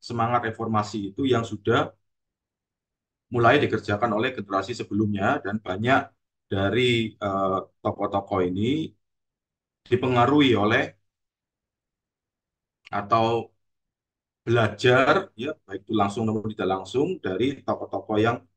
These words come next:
eh, saya sebutkan sebelumnya. Misalkan John Calvin itu sangat, eh,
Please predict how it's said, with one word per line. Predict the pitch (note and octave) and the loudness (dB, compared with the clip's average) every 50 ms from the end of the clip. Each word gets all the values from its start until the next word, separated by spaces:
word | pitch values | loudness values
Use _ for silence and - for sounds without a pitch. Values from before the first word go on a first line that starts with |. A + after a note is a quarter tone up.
| _ _ _ _ _ _ _ - | _ _ _ _ _ _ _ -10
eh, | G2 G2 G2 | -8 -4 -4
saya | A2+ A2 A2 | -4 -4 -4
sebutkan | G#2 G#2+ G2+ A#2 G#2+ | -4 -4 -4 -4 -4
sebelumnya. | - G#2 A2 A#2+ C3 B2 A2+ G2 F#2 | -2 -2 -2 0 2 2 0 0 -2
Misalkan | F2+ A2+ G#2+ A#2 A2+ G#2+ | -4 -4 -2 -2 -2 -2
John | G#2 F#2+ G#2 - | -4 -6 -4 -2
Calvin | G2 G2+ - - C3+ B2 - G#2 | -2 -2 -2 -2 -4 -4 -4 -6
itu | G2+ - C#3+ C#3+ D3 D3 C#3+ - - _ _ _ _ _ _ _ _ _ _ _ - | -4 -2 0 0 0 0 -2 -6 -10 _ _ _ _ _ _ _ _ _ _ _ -4
sangat, | - G2+ G#2+ A2+ B2 B2+ - - - _ _ - | -2 0 0 2 4 2 2 0 -4 _ _ -4
eh, | G#2 G#2 G2+ F#2 G#2 G#2 G#2 G2+ G2+ | -2 -2 -2 -2 -2 -4 -2 -2 -2